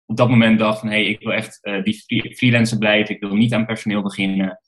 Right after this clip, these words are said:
eh, want, eh, dat geeft een stukje vrijheid. Had Dennis inderdaad iets van, hey, maar, ehm, ik wil wel die agency bouwen, ik wil wel, eh, met personeel en ik wil wel een team. Dus dat leek een hele, hele mooie, eh, samenwerking. Dus op een gegeven moment heb ik, nou ja,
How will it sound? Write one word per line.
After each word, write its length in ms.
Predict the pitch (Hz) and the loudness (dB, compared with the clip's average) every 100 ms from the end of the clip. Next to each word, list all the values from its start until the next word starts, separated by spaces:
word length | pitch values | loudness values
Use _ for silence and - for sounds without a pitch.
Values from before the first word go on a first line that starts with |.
| _ _ | _ _
eh, 400 | 107 101 98 92 92 | -2 2 2 0 -2
want, 420 | 98 110 104 - | 0 0 0 -4
eh, 240 | 101 92 92 - | -6 -6 -8 -10
dat 240 | 90 - _ | -10 -10 _
geeft 240 | - 113 | -2 -2
een 60 | 120 | -2
stukje 260 | - 120 | -4 -4
vrijheid. 640 | - 131 143 139 139 139 - _ _ _ - | 2 4 6 4 2 -2 -12 _ _ _ -4
Had 160 | 117 | 0
Dennis 280 | 113 123 127 | 4 4 4
inderdaad 320 | 127 117 113 | 2 4 4
iets 160 | 113 110 | 2 -2
van, 160 | 113 107 | -4 0
hey, 180 | 110 | 4
maar, 440 | 107 104 104 101 - | 4 2 0 -2 -6
ehm, 420 | - 98 92 92 - | -8 -4 -4 -6 -8
ik 140 | 127 | -6
wil 120 | 120 110 | -2 0
wel 260 | 107 113 | 4 4
die 200 | 113 110 | 4 2
agency 360 | 110 110 107 104 | 0 -2 -6 -4
bouwen, 440 | 98 95 92 90 | -2 0 -2 -6
ik 120 | 101 | -8
wil 120 | 107 98 | -8 -2
wel, 480 | 101 101 208 - _ | 2 4 2 -2 _
eh, 260 | 104 98 | -4 -2
met 140 | 98 98 | 0 0
personeel 440 | 101 - 98 95 | -4 -4 -2 -2
en 60 | 95 | -2
ik 80 | 95 | -4
wil 140 | 95 | -2
wel 220 | 107 117 | 2 4
een 100 | 110 | 4
team. 300 | 95 80 104 - _ _ _ _ _ | 0 -8 -12 -14 _ _ _ _ _
Dus 100 | 117 | 0
dat 100 | 123 | 4
leek 200 | 135 143 | 6 6
een 60 | 139 | 4
hele, 200 | 135 135 | 4 6
hele 440 | 127 123 127 127 | 6 4 2 4
mooie, 520 | 123 117 113 101 - | 4 4 4 2 -2
eh, 200 | - 90 87 | -8 -10 -10
samenwerking. 840 | - - 123 143 131 123 123 120 | -10 -2 0 2 2 2 2 0
Dus 100 | 107 | -2
op 60 | - | -6
een 100 | - | -6
gegeven 240 | 104 110 | -2 0
moment 180 | 107 101 | 0 -2
heb 80 | 101 | -8
ik, 100 | - _ | -12 _
nou 200 | - 92 | -10 -6
ja, 140 | - | -6